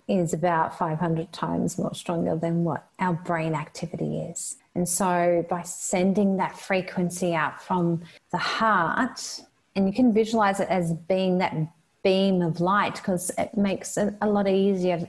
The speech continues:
sometimes to visualize just that beam of unconditional love and light being sent out and cocooning the whole planet or that person or that experience. It naturally transmutes,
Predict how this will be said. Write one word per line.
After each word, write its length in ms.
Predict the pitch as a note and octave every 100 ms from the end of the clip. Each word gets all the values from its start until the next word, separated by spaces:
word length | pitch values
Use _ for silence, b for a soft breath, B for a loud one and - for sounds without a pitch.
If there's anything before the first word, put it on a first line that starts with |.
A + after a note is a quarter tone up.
| -
sometimes 480 | - F3 - F3+ F3
to 100 | E3
visualize 680 | D#3+ F#3 E3+ F#3 F3 F3+ -
just 160 | F3+
that 180 | F#3 - -
beam 380 | F#3+ F#3 F#3+ F#3
of 100 | F3+ F3+
unconditional 1200 | F3+ G3 - G#3 F3+ G3+ A3+ - A3+ F3 D3+ D3+ - _ _
love 600 | D#3+ E3 E3 D#3+ D#3+ D#3
and 220 | D#3 D#3+
light 420 | E3 D3 G#3+ A#3+ -
being 280 | F3+ F#3
sent 380 | F3 F3+ E3+ E3+ -
out 280 | F3 E3+ F#3
and 120 | F3+
cocooning 1000 | - - - - G3 G#3 A3 G3+ F3 E3+
the 120 | E3
whole 220 | E3 F3
planet 600 | E3 - F3+ G3 E3+ - - _ _ _ -
or 180 | F3
that 240 | E3 - -
person 580 | - F3+ F3+ F3 - F3+
or 80 | F3
that 180 | F3 E3
experience. 1080 | E3 - - F#3+ G3+ F#3 - G3+ - - b b b _
It 180 | G#3 G3+
naturally 960 | A3 A3 A3 G3+ - - A#3 A#3 A#3 A3+ - _ _
transmutes, 800 | - G3+ F3+ F3 F#3 E3+ F3 F3